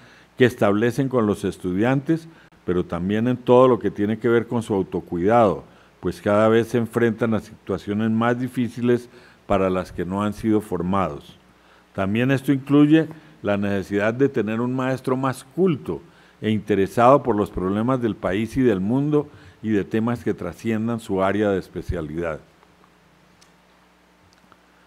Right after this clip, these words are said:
Se insiste en revisar los modelos de formación de tal manera que estén mucho más centrados en la práctica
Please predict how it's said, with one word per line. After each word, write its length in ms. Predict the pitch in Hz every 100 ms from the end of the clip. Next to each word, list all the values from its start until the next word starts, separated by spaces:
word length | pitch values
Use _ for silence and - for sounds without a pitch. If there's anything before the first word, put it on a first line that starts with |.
| _ _
Se 160 | - 123
insiste 400 | 113 156 151 185
en 100 | 170
revisar 380 | 143 123 147
los 180 | 143 165
modelos 460 | 151 127 127 147 156
de 100 | 123
formación 680 | 113 101 98 92 135 143 151
de 80 |
tal 220 | 127 135 135
manera 320 | 139 139 139
que 100 | 120
estén 240 | - 117
mucho 300 | 123 135 143
más 200 | 139 135
centrados 540 | 135 131 139 135 139 135
en 100 | 101
la 100 | 92
práctica 720 | - 135 139 - 135 151 143